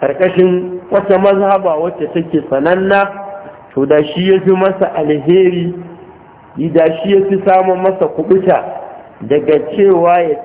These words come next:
canza wancan mazahibi a yi watsi da su, ya canza su daga shi tashi mazhaba wacce ya gina ta a kan da'awa na kashfu da ilham.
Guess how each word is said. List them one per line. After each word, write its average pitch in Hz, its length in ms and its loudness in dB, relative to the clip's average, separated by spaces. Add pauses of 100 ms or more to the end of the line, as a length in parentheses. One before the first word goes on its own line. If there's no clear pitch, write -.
canza 202 340 0
wancan 185 440 -2
mazahibi 165 500 0
a 147 100 0
yi 135 60 0
watsi 131 440 -2
da 175 200 2
su, 226 180 -2 (440)
ya 139 100 0 (120)
canza 185 540 2
su 208 160 0 (520)
daga 139 320 -2
shi 190 300 -2 (100)
tashi 196 360 2
mazhaba 175 420 0
wacce 160 360 -2
ya 156 140 2
gina 165 340 0
ta 165 240 0 (440)
a 135 100 0
kan 170 280 0
da'awa 151 400 2
na 156 120 -4 (100)
kashfu 202 580 0 (140)
da 151 80 4
ilham. 135 400 0